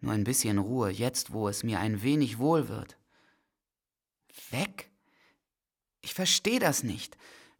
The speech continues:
Mit den zwei Worten ist die Welt verhunzt. Jeder hat was nötig. Wenn er ruhen kann, was könnt er mehr haben? Immer steigen, ringen und so in Ewigkeit?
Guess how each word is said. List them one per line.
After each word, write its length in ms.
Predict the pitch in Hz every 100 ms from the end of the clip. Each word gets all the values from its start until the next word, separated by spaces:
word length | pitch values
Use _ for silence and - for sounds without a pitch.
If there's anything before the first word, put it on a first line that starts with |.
| _
Mit 260 | 147 151 151
den 260 | 190 214 208
zwei 360 | - 180 180
Worten 340 | 160 160 156 127
ist 220 | 120 -
die 140 | 131
Welt 240 | 143 160 -
verhunzt. 600 | 135 147 123 98 - - _ _ _ _ _ _ _ _ _ _ -
Jeder 340 | 151 185 143
hat 180 | 131 -
was 140 | 123
nötig. 460 | 131 123 - - - _ _ _ _ _ _ -
Wenn 140 | 127
er 60 | 135
ruhen 340 | 143 220 196
kann, 320 | - 113 107 - - -
was 240 | 151 -
könnt 260 | - 196 196
er 120 | 196
mehr 360 | 202 226 175
haben? 340 | 123 101 123 - _ _ _ _ _ _ _ _ _ _ _ _
Immer 220 | 139 151 127
steigen, 580 | - 110 113 156 170
ringen 540 | 117 117 151 190 196 -
und 160 | 135 131
so 160 | 143
in 120 | 170 -
Ewigkeit? 760 | 127 180 196 - - 202 190